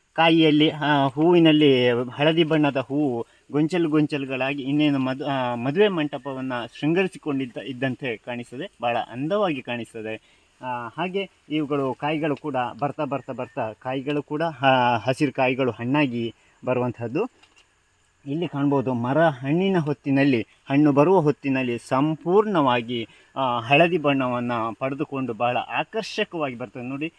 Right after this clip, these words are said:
ಹಣ್ಣುಗಳು, ಸಾಕಷ್ಟು ಹಣ್ಣುಗಳು, ಆ, ತಾಳಿಕೊಳ್ಳಿಕ್ಕೆ ಆಗದೆ ಹಣ್ಣಾಗಿ ಬೀಳುವಂಥದ್ದನ್ನ ಇಲ್ಲಿ ನೀವು ಕಾಣಬಹುದು.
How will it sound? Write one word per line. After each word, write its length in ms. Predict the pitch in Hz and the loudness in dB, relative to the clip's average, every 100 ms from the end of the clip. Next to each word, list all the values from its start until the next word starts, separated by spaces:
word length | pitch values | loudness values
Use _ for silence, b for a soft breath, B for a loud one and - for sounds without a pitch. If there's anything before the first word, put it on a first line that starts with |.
| b b | b b
ಹಣ್ಣುಗಳು, 400 | 147 170 185 175 | -6 -4 -4 -4
ಸಾಕಷ್ಟು 640 | 170 170 160 - 196 - | -4 -4 -4 -4 -12 -10
ಹಣ್ಣುಗಳು, 800 | 220 170 165 156 156 156 135 120 117 113 - b b | -6 -2 0 0 0 0 0 -2 -4 -6 -12 b b
ಆ, 300 | - 123 117 | -8 -6 -4
ತಾಳಿಕೊಳ್ಳಿಕ್ಕೆ 880 | 117 _ - 151 180 170 180 170 156 | -6 _ -4 0 0 -2 -2 -2 -4
ಆಗದೆ 420 | 139 151 180 208 | -4 -2 -2 -4
ಹಣ್ಣಾಗಿ 500 | 180 - 151 160 160 | -4 -6 -2 0 0
ಬೀಳುವಂಥದ್ದನ್ನ 760 | 143 151 151 143 135 131 139 147 | -2 -2 -2 -2 -6 -12 -8 -6
ಇಲ್ಲಿ 280 | 151 131 127 | -6 -6 -8
ನೀವು 200 | 131 117 | -6 -8
ಕಾಣಬಹುದು. 640 | - 127 117 110 117 180 | -6 -8 -6 -8 -6 -8